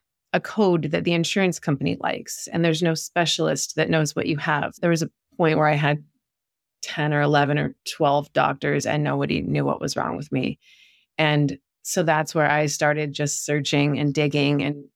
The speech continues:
treating myself. And that's how I got interested in all this, because I had to do every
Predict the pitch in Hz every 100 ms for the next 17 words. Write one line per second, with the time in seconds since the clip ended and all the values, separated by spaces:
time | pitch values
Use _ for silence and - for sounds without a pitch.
0 | - - 147 143 135 135 135 139 147 -
1 | 156 156 151 - 160 160 156 156 165 -
2 | 156 156 147 147 147 147 - - 165 151
3 | 170 151 151 160 165 151 147 151 151 151
4 | 147 156 156 170 160 139 156 156 151 -